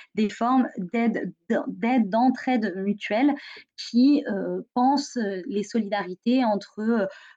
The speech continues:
heu, travailleurs, mais aussi au-delà des travailleurs. Et donc,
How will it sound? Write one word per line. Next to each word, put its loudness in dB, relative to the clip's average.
heu, -10
travailleurs, 0
mais 4
aussi -2
au-delà 2
des -2
travailleurs. -2
Et 4
donc, 4